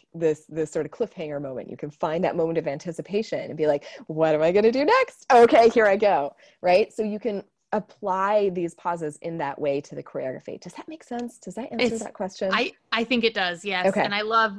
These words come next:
Speaker 2: what you mentioned about, um, you know, you're going through it and you're like, "Oh, I need to be more impressive here.
Speaker 1: Right.
Speaker 2: Like, I need to do more here." And I think that's,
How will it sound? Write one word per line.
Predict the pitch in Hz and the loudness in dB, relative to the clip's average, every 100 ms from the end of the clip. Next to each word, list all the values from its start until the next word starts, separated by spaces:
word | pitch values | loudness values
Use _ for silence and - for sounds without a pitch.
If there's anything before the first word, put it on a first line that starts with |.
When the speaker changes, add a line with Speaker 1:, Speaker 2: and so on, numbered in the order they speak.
| 214 | -8
Speaker 2:
what | 226 196 | -6 -6
you | 202 | -6
mentioned | 190 196 196 180 | -6 -8 -10 -8
about, | 175 170 175 - _ _ _ _ | -6 -6 -6 -12 _ _ _ _
um, | 202 190 165 165 185 _ _ _ _ - _ _ _ _ _ - | -4 -4 -4 -10 -16 _ _ _ _ -20 _ _ _ _ _ -2
you | 226 | 2
know, | 202 | 2
you're | 190 190 | 2 0
going | 214 214 202 | 0 0 -2
through | 220 208 | 0 2
it | 196 | 2
and | 190 | -2
you're | 190 | -4
like, | 175 - | -4 0
"Oh, | 214 196 190 - 226 240 | 2 2 0 -4 -8 -2
I | 240 | -2
need | 226 | -2
to | 208 | 0
be | 226 | 0
more | 214 190 | 0 -2
impressive | 185 202 180 - 170 | -4 -4 -4 -6 -14
here. | - 165 95 - | -14 -14 -12 -12
Speaker 1:
Right. | - 196 | -10 -8
Speaker 2:
Like, | 196 | -4
I | |
need | 196 185 | -4 -4
to | 208 | -6
do | 208 | -6
more | 196 190 180 | -4 -4 -2
here." | 190 180 | -2 -2
And | 190 | -2
I | 185 | -6
think | 185 226 - | -4 -6 -2
that's, | 196 196 - - | -4 -4 -8 -20